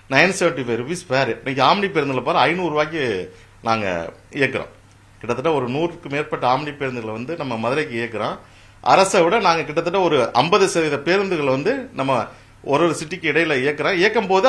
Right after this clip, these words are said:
அரசு பேருந்தை விட கிட்டத்தட்ட ஒரு முப்பது, நாற்பது சதவீதம் கட்டண குறைவா இயக்குறோம். இந்த கட்டண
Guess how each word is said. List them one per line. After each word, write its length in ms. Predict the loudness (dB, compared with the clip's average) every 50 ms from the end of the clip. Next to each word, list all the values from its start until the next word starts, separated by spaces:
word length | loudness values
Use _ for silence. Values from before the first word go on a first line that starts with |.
| 10 10
அரசு 240 | 10 10 8 6 4 0 2
பேருந்தை 260 | 2 2 2 2 0
விட 140 | 0 0 -2
கிட்டத்தட்ட 400 | -2 -2 -4 -2 -2 0 0 0 2
ஒரு 80 | 2 0 -2 -4 -8 -18 -20 -20 _ _ _ -20 -20 -20 -18 -14 -10 -8
முப்பது, 260 | -8 0 4 6 6 8 8
நாற்பது 300 | 6 4 4 2 0 0 0
சதவீதம் 320 | 0 0 0 -2 0 0
கட்டண 320 | -2 0 0 -2 -2 -2 -2 2
குறைவா 320 | 4 4 4 6 6 6 6 6 4
இயக்குறோம். 340 | 0 0 -2 -2 -8 -8 -12 -16 -20 -20 -20 _ _ -8
இந்த 160 | 0 0 0 0 0 2 2
கட்டண 300 | 2 4 4 2 4 4